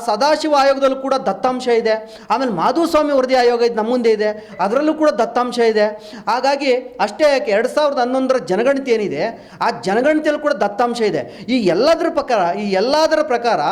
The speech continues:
ಆ, ಏನು, ಆ, ನಮಗೆ ಮಾದಿಗ ಸಂಬಂಧಿತ, ಮಾದಿಗ ಸಂಬಂಧಿತ ಉಪಜಾತಿಗಳಿಗೆ ಆರು ಪರ್ಸೆಂಟ್ ಕೊಡಬೇಕು, ಆರು ಪರ್ಸೆಂಟ್ ನಮಗೆ ಕೊಟ್ಬಿಡಿ. ಮಿಕ್ಕಿದ ಇನ್ನೇನು ನಿಮ್ಗೆ ಹನ್ನೊಂದು ಪರ್ಸೆಂಟ್ ಇದೆಯಲ್ಲ,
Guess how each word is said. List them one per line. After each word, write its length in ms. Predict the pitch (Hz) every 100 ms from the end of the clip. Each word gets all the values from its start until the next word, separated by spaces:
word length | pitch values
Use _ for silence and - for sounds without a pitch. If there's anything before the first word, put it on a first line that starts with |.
| 233 - - - 202 -
ಆ, 40 | 226 214 294
ಏನು, 180 | 302 190 - - - - 185
ಆ, 40 | 202 208
ನಮಗೆ 220 | 214 202 185 - 175 170
ಮಾದಿಗ 340 | 196 226 247 247
ಸಂಬಂಧಿತ, 460 | 233 226 233 226 269 269 254 185
ಮಾದಿಗ 300 | 208 220 226 226
ಸಂಬಂಧಿತ 340 | 214 220 214 190
ಉಪಜಾತಿಗಳಿಗೆ 680 | 226 269 262 262 202 147 156 208 - - 165
ಆರು 120 | 269 320
ಪರ್ಸೆಂಟ್ 260 | 302 262 262
ಕೊಡಬೇಕು, 280 | 233 233 254 233
ಆರು 120 | 262 294
ಪರ್ಸೆಂಟ್ 240 | 294 294 285
ನಮಗೆ 160 | 269 -
ಕೊಟ್ಬಿಡಿ. 320 | 247 311 294 185 - - - 226
ಮಿಕ್ಕಿದ 360 | - - 370 320
ಇನ್ನೇನು 360 | 269 254 320 302
ನಿಮ್ಗೆ 200 | 269 254 202
ಹನ್ನೊಂದು 280 | 262 320 285
ಪರ್ಸೆಂಟ್ 260 | 269 262 220
ಇದೆಯಲ್ಲ, 240 | 165 214